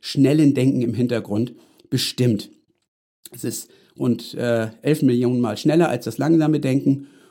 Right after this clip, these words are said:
Und wenn wir dann meinen, einen Satz auszusprechen, hat die Tiefenstruktur das alles längst fertig. Und deshalb sind wir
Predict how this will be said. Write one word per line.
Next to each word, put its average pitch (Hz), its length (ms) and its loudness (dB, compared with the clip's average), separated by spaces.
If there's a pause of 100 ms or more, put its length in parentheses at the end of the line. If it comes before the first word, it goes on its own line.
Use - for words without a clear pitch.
Und 131 180 -2
wenn 135 220 4
wir 143 160 2
dann 127 180 2
meinen, 151 320 6
einen 131 200 0
Satz 123 240 -4
auszusprechen, 127 800 -2 (200)
hat 131 160 -4
die 131 80 -8
Tiefenstruktur 131 720 -4
das 113 200 -4
alles 110 280 -4
längst 113 320 -6
fertig. - 440 -10 (360)
Und 117 100 -8
deshalb 127 300 -4
sind 143 280 0
wir 127 240 0